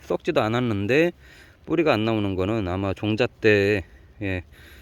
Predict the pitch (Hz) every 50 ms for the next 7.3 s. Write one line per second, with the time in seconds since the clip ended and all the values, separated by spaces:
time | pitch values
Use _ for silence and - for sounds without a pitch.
0 | - _ - - 107 101 92 98 104 110 113 113 101 95 - 113 - - - 101
1 | 98 92 92 92 95 98 101 101 92 87 - 113 101 - - 87 73 71 71 71
2 | - - - - - - - - - _ - - - - _ - - 85 78 -
3 | - 98 104 107 104 101 95 87 87 87 82 - 92 87 82 - - - - -
4 | - - - - - - - - - - - 92 92 92 87 82 80 - - _
5 | _ - 110 113 117 117 117 131 151 143 - 113 101 95 92 92 90 87 82 -
6 | - - 151 - - 120 - - 104 98 98 98 92 - - 95 85 78 73 -
7 | - 104 107 107 95